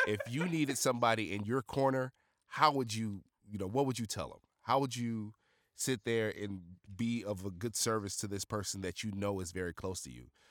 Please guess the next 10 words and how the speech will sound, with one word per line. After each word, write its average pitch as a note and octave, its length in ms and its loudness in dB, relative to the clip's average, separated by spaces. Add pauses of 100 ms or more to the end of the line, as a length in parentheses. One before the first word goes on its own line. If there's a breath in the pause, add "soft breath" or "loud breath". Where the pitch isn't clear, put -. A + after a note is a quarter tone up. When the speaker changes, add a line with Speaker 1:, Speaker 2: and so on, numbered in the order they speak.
(480 soft breath)
Speaker 2:
It's A#2 220 -2
almost C#3+ 540 6
like G#2+ 720 -2
I F2 120 -2
treat C3 420 -4
Marisol A2 800 0
as F#2 220 -4
my F#2+ 180 0
little G#2 380 -4
sister, - 640 -6